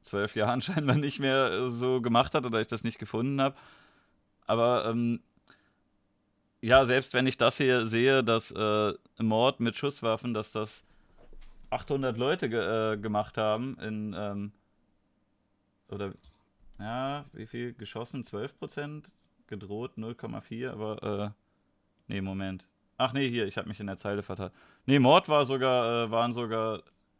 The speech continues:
hundertfünfzigtausend. Deutschland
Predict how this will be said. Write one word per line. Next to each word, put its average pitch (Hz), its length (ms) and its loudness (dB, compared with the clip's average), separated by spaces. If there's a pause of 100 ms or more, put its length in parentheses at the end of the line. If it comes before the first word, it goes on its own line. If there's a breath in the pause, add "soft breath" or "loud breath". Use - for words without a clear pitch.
(800)
hundertfünfzigtausend. 160 1300 -4 (920)
Deutschland 107 640 -8